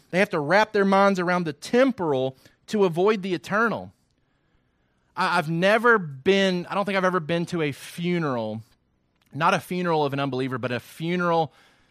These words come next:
that was planned, orchestrated, and designed completely by an unbelieving perspective. I, I've not had that yet. I can't imagine what that would be like, though.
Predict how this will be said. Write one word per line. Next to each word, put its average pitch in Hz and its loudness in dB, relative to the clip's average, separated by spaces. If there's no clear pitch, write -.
that 160 0
was 131 -4
planned, 190 -2
orchestrated, 170 -4
and 143 -6
designed 131 -4
completely 135 -6
by 123 -4
an 113 -8
unbelieving 117 -6
perspective. - -14
I, 123 -16
I've 143 -6
not 165 -4
had 147 -8
that 107 -6
yet. 101 -12
I - -14
can't 190 0
imagine 156 -2
what 127 -8
that 135 -4
would 117 -8
be 151 -4
like, 131 -4
though. 92 -12